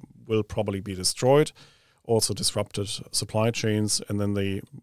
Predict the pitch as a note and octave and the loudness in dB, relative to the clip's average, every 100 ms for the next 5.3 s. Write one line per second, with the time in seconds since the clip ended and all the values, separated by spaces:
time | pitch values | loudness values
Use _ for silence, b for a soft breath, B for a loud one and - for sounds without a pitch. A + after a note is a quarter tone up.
0 | - - A#2 A#2+ A2+ G#2+ G#2 G2+ G#2 A2 | -20 -8 -2 0 0 -2 -2 -2 0 2
1 | G#2+ - G2+ F#2+ F#2 G#2 F#2+ - G2+ F#2+ | 0 0 -2 -4 -6 -4 -4 -4 -4 -4
2 | F#2+ F#2+ - G#2 A2+ G#2+ A2+ G2+ F#2+ G2+ | -6 -6 -10 -10 -8 -8 -6 -4 -2 -2
3 | G2 F#2+ F#2 A2 G2+ G2 F#2 G2+ F#2 G2 | -2 -4 -4 -4 -4 -4 -8 -10 -10 -8
4 | - - F#2+ F2+ F2+ B B B B B | -6 -8 -10 -14 -16 B B B B B
5 | B - - | B -12 -10